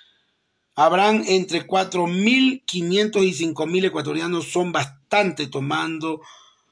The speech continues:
tomando en cuenta que es un país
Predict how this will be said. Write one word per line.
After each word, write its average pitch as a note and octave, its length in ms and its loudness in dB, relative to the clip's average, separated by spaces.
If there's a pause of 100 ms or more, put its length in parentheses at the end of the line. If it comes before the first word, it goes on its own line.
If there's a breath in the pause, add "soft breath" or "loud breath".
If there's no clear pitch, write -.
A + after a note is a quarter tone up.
(260 loud breath)
tomando E3 500 0
en D3+ 140 -2
cuenta F#3 500 0
que D3+ 320 0
es E3+ 140 -4
un E3 180 -4
país D#3 600 -2